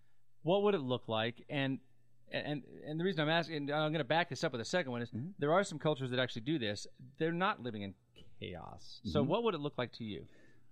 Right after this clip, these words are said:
Speaker 2: But the truest sense of the word, though, Rick, is these cultures that you say do this, they really don't, because they have a moral structure of sorts. This is what the scripture says in the book of Kings. It says in Judges, "Every man, when there is no rule, when there is no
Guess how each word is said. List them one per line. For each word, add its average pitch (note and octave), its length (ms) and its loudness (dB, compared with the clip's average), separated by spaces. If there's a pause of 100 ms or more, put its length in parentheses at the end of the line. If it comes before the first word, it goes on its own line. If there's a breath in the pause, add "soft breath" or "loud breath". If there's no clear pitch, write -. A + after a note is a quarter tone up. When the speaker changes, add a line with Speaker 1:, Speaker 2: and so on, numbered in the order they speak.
(120 soft breath)
Speaker 2:
But D3+ 120 6
the D3 60 2
truest G3 340 2
sense C#3+ 180 4
of - 120 -6
the A2 60 0
word, C3+ 140 2
though, F#2+ 100 0
Rick, F2+ 300 -2 (160)
is F2+ 200 0
these B2 300 4
cultures A#2+ 580 -2
that G#2 100 -4
you G#2+ 120 2
say G2+ 280 2
do E2+ 360 0
this, F#2 380 -2 (360 soft breath)
they F#3+ 160 6
really F3 320 2
don't, E3+ 280 2 (100)
because A#2 340 0
they C#3 180 4 (140)
have E3+ 300 0
a A#2 100 4
moral A2 400 4
structure - 540 -2
of F#2+ 200 -4
sorts. - 480 -2 (240 soft breath)
This G#3+ 160 4
is B3+ 40 0
what G3+ 160 2
the B2 60 -2
scripture - 360 -2
says E2+ 300 -2
in F#2+ 80 -2
the F#2+ 60 0
book G#2+ 180 -2
of G2 100 -8
Kings. D3 300 -2
It F2 100 -6
says F#2+ 180 -4
in E2+ 160 -8
Judges, C#3 440 0 (480 soft breath)
"Every G#3 340 2
man, D3 280 4
when A#2+ 120 4
there A#2 120 4
is G3 220 2
no A#2 160 2
rule, A2 480 2 (160)
when G2+ 120 -2
there G2 120 4
is C#3+ 140 0
no G#3 160 2